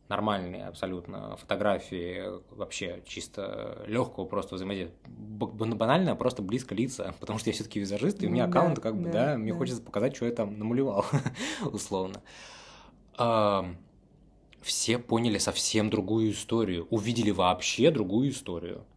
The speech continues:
Speaker 1: Все подумали, что мы
Speaker 2: А в чем
Speaker 1: сняли,
Speaker 2: это было?
Speaker 1: э,
Speaker 2: Ну, для, для других людей,
Speaker 1: ну,
Speaker 2: что
Speaker 1: помнишь
Speaker 2: они
Speaker 1: эту
Speaker 2: подумали?
Speaker 1: съемку с, э, Викой Чистяковой, которую мы выкладывали? Там был парень с, э, светлый, с такими черными смоки,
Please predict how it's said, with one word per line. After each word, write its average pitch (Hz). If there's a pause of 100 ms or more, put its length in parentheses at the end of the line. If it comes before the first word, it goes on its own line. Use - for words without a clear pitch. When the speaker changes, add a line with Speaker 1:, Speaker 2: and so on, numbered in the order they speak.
(320)
Speaker 1:
Все 139
подумали, 139
что -
мы 107
Speaker 2:
А -
в 160
чем 165
Speaker 1:
сняли, 123
Speaker 2:
это -
было? 165
Speaker 1:
э, 120 (320)
Speaker 2:
Ну, 196
для, 180
для 165
других 165
людей, 151
Speaker 1:
ну, 147
Speaker 2:
что 139
Speaker 1:
помнишь 226
Speaker 2:
они 165
Speaker 1:
эту 139
Speaker 2:
подумали? 143
Speaker 1:
съемку 107
с, -
э, 101
Викой 101
Чистяковой, 151
которую 101
мы 95
выкладывали? 92
Там 95
был 95
парень 214
с, -
э, 120
светлый, 123
с 107
такими 110
черными 107
смоки, 101